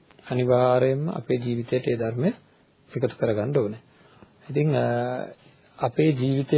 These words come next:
ගැන සංසන්දනය කරමින් තමයි අපි හැම වෙලෙම ඒ ධර්මය අපිට යොදන්න ඕනේ.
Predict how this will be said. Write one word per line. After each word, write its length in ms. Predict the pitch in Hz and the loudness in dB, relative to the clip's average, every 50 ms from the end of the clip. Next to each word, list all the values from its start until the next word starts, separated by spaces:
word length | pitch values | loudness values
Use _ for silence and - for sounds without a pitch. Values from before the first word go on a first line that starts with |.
| 151 147 | 6 6
ගැන 160 | 156 170 190 | 6 4 2
සංසන්දනය 840 | 180 - - 120 127 139 139 - 165 160 170 165 175 175 180 180 175 | 2 0 -2 -2 -2 -2 -2 0 0 2 4 4 6 6 6 4 4
කරමින් 440 | 170 - 175 170 170 165 160 151 139 | 4 4 4 4 4 2 2 0 0
තමයි 440 | - 131 123 117 110 123 185 247 - _ _ _ _ _ _ _ - - - | 0 0 0 -2 -2 -2 -2 -4 -6 _ _ _ _ _ _ _ -20 -10 -8
අපි 160 | 127 - - | -4 0 2
හැම 140 | 135 135 131 127 | 2 2 2 2
වෙලෙම 520 | 127 123 120 123 123 127 127 135 147 175 202 220 220 - _ _ _ - | 2 2 4 4 4 6 6 4 4 4 2 0 0 -6 _ _ _ 0
ඒ 140 | 131 123 127 | 4 4 4
ධර්මය 360 | 123 127 120 120 120 127 143 | 6 4 4 4 2 2 0
අපිට 340 | 170 170 135 - - 131 - 190 | 0 0 0 -2 -4 -2 0 2
යොදන්න 460 | 160 143 143 143 143 131 113 104 104 | 4 4 6 6 4 4 2 0 -2
ඕනේ. 280 | 107 113 113 117 - | -2 -4 -4 -6 -10